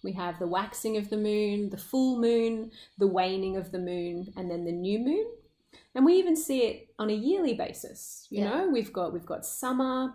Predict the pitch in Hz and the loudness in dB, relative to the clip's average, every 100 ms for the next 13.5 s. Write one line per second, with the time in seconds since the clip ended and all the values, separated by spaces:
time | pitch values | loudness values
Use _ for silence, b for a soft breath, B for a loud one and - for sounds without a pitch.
0 | - 190 170 - 220 240 320 320 226 247 | -8 -8 -6 -6 -2 0 0 -2 -4 -2
1 | 370 - - 233 240 240 - 170 226 285 | -4 -2 4 6 6 2 -6 0 4 4
2 | - 185 170 190 311 - B B - 208 | 4 -6 -4 -6 -6 -10 B B 0 2
3 | 202 190 190 196 - 247 381 349 - 190 | 2 -2 -2 -2 -4 -2 -2 -4 -6 -4
4 | 175 170 175 170 - - 196 _ 202 208 | -2 -4 -4 -8 -10 -12 -18 _ -8 -2
5 | 196 180 175 - - 208 196 180 175 - | 0 0 0 -4 -4 2 4 2 -2 -8
6 | 196 196 202 254 - 320 247 190 190 208 | -2 2 2 -2 0 2 2 0 2 2
7 | 220 196 180 165 220 381 - - 185 - | 2 -2 -2 0 0 -4 -8 -8 -6 -6
8 | - 185 202 339 427 B B B - - | -6 -4 -4 -4 -6 B B B -4 -2
9 | - 202 208 269 339 202 185 180 175 165 | 2 4 4 2 0 0 0 -2 -2 -2
10 | 185 190 190 - 185 190 190 190 254 233 | -2 -2 -2 -4 -4 -2 -2 0 0 0
11 | 170 - - - 226 233 240 320 330 - | -2 -6 -12 -4 0 2 2 -2 -2 -10
12 | 180 190 185 185 180 175 165 202 - 269 | -8 -6 -4 -6 -6 -6 -6 -8 -6 -2
13 | 262 214 208 226 311 | -2 -2 -2 0 -2